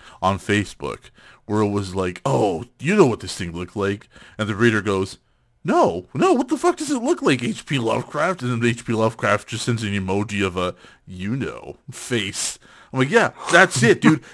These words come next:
That's all of his fucking books." It's, it's the word literally indescribable takes over the goddamn narrative. So for you, for somebody to sit here and go, "Oh, it has almost nothing to do with the original s-," there was no original story, you fuck.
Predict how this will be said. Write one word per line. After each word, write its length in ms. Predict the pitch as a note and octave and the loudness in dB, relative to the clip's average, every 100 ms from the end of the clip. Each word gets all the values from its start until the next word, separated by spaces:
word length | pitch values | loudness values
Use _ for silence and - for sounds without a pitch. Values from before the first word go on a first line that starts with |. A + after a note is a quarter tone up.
| - | 6
That's 240 | F3+ F#3+ F#3 | 8 8 8
all 240 | A3 A3+ | 10 10
of 100 | G3+ | 10
his 140 | F#3 | 6
fucking 580 | - - G#3+ G3 G3 F#3+ | 2 8 10 10 6 2
books." 580 | D3+ A3 - - - - _ _ _ - | 8 8 8 0 -8 -10 _ _ _ 4
It's, 280 | E3+ F3 - | 6 6 4
it's 220 | D#3+ D#3+ | 2 2
the 160 | D#3 D#3+ | 4 4
word 540 | D3+ E3+ F#3+ F3+ C#3 | 6 4 6 4 2
literally 600 | D#3+ F#3+ E3+ E3 E3 D#3 - - E3+ | 4 6 6 4 0 -4 -10 0 4
indescribable 1400 | F#3+ F3+ G3+ - - F3+ F3+ G#3 G3 F#3 C3 B2 B2 - - _ | 4 4 -2 -4 -4 4 8 8 8 6 6 2 2 -2 -20 _
takes 380 | - E3+ F3 - | 8 10 10 8
over 240 | F#3 F3+ D#3 | 6 8 6
the 100 | C#3 | 4
goddamn 600 | B2+ C#3 C#3 B2+ C#3+ C#3+ | 4 6 8 8 6 6
narrative. 560 | D3+ F3+ D#3+ A#2+ F2+ F2 - - | 6 8 8 6 0 -6 -14 -16
So 340 | - D#3 C3+ C3 C3 B2+ | 0 4 4 2 -12 -12
for 240 | B2 D3 | -6 -2
you, 140 | C#3+ B2 | 0 -2
for 200 | - C#3 | -6 -4
somebody 300 | - F#3+ F3 | -2 -2 0
to 120 | D#3 | 0
sit 160 | C3+ D3+ | 0 2
here 140 | D#3+ D3+ | 2 2
and 100 | C#3 | 4
go, 340 | C#3 B2+ B2 - - | 6 6 4 -4 0
"Oh, 120 | G3+ G3 | 6 6
it 80 | |
has 220 | C#3+ D3+ B2+ | 6 0 -2
almost 440 | C#3 C#3 D3+ B2+ | -2 2 0 0
nothing 520 | D3 F3+ A3+ E3+ F#3+ F3+ | 0 0 0 -4 -8 -6
to 120 | D#3 | -6
do 180 | C#3+ C#3 | -2 -2
with 100 | C3+ | -2
the 100 | C#3 | -2
original 360 | D3 D3+ D#3+ E3+ | 0 0 0 0
s-," 40 | |
there 280 | - C#4+ F4 | 0 -2 0
was 420 | G4 G3 - - | 6 8 8 4
no 180 | - - | 4 4
original 520 | D3 - - D#4 D4 | 4 2 -2 -4 -4
story, 460 | - - C#4+ C4 A#3+ | -4 -2 0 0 -2
you 120 | C3 | -6
fuck. 540 | - - A#3+ - - | -12 -2 2 2 0